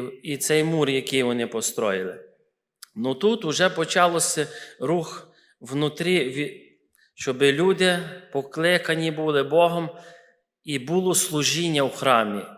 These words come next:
І тут читаєш, і просто я до кінця не можу собі це все скласти, настільки багато людей було задіяно в служінні.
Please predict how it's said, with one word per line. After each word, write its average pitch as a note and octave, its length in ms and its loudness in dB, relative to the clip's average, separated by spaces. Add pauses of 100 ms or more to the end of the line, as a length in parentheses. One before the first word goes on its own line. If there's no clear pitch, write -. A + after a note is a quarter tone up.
(160)
І D3+ 80 -6
тут G#3 500 -4 (440)
читаєш, G3+ 840 2 (400)
і D#3 260 0
просто F3 540 2
я E3+ 280 2
до E3+ 140 0
кінця E3+ 420 0
не F#3+ 100 0
можу F3 460 0 (440)
собі D3+ 340 -2 (1120)
це - 240 0
все D#3+ 280 0
скласти, F#3+ 640 0
настільки G3+ 520 -2
багато F#3 440 2
людей F#3 320 0
було F#3 280 0
задіяно E3 600 -2
в E3 60 -6
служінні. C#3 840 -6